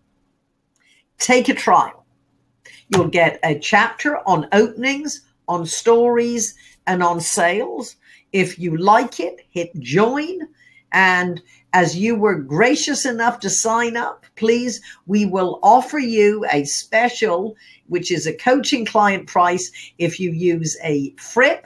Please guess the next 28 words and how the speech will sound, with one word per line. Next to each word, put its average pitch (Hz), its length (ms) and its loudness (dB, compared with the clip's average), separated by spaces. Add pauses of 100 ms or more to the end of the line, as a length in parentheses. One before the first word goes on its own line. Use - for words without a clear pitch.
as 196 180 -2
your 175 160 0
coupon 175 480 -2
code, 151 320 0 (300)
you 160 100 -6
save 151 460 -2 (240)
twenty 165 400 -2
percent. 135 520 -6 (220)
So - 220 0
to 160 120 0
put - 300 -2
this 294 180 0
in 254 120 -4
the 220 80 -6
context, 185 680 -4 (300)
you've 208 240 -2
got 185 300 0
the 165 260 -6
absolute 220 880 -2 (920)
best 226 580 4
information 202 880 -2
from 165 380 -6
a 156 60 -6
top - 500 -2
coach 175 420 0 (220)
available 170 580 0
twenty-four 214 680 -6
seven, 139 600 -6